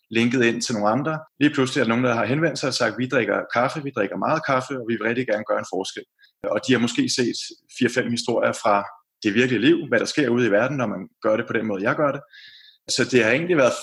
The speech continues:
for mig virkelig naturligt at gøre, men samtidig meget bevidst om, at, at det er, det er en af de vigtigste kilder til salg for mig. Og når du er en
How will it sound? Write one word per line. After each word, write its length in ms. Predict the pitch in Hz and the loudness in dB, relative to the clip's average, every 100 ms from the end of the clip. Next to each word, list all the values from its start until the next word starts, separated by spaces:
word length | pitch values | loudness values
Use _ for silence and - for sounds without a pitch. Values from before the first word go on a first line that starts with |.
| - | -8
for 60 | |
mig 300 | 113 113 131 120 | -4 0 2 2
virkelig 220 | 135 135 | 2 2
naturligt 440 | 123 - 202 196 185 | -2 0 2 4 4
at 60 | |
gøre, 280 | 151 143 151 - 131 | 4 2 0 -2 -2
men 100 | 120 | 0
samtidig 440 | 123 127 139 117 | 0 0 -2 -4
meget 180 | 113 117 | -2 -4
bevidst 300 | 110 127 156 | 0 0 2
om, 200 | 127 113 - | 2 0 -2
at, 80 | - - - 104 | -12 -14 -12 -10
at 60 | 101 - | -8 -4
det 100 | 104 98 | -2 -2
er, 180 | 95 90 | -6 -6
det 120 | - 113 | -4 -2
er 40 | |
en 100 | 113 | -2
af 60 | 117 | -4
de 120 | 113 | -2
vigtigste 380 | 120 120 127 117 - | -2 -2 -6 -10 -8
kilder 180 | 120 117 | -4 -4
til 160 | 127 117 | -4 -6
salg 140 | - 101 - _ - | -4 -4 -8 _ -8
for 100 | 120 | -6
mig. 200 | 95 98 - _ _ _ _ - | -4 -6 -14 _ _ _ _ -4
Og 120 | 107 | 0
når 80 | 104 | 2
du 80 | |
er 80 | 107 | 2
en 180 | 127 131 | 2 4